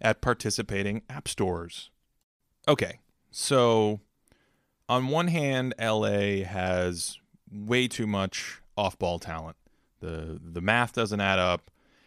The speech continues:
and some of these players are going to have to find a different way to contribute. But on the other hand, and this is what I think is so fascinating about this team and their coach,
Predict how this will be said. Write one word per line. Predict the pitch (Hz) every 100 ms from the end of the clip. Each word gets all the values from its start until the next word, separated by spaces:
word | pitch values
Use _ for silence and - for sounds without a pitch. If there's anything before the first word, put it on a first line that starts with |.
| _ -
and | 90 90 87 87 85 85 82 _ -
some | - 123
of |
these | 110 107
players | - 98 92 92 92 -
are | 92 87
going | 87 92 92 90
to | 92
have | 90 90
to | 92
find | - 101 104 107 95
a |
different | 92 101 101 95 90 _ _ _ _
way | 90 85 90 90 90 85 - _ _ -
to | -
contribute. | - 87 - 85 - - _ _ _ - - -
But | - 151 95 92 _ _ _ _ _ -
on | 120
the | - -
other | 202 175
hand, | 107 82 82 85 -
and | 113 104 135
this |
is | 139
what | 127
I | 113
think | - 107
is | -
so | - 113
fascinating | - 131 139 - 92 85
about | 85 87
this | - 87
team | - 180 160 113 95
and | 87
their | 87
coach, | - 175 110 87 - -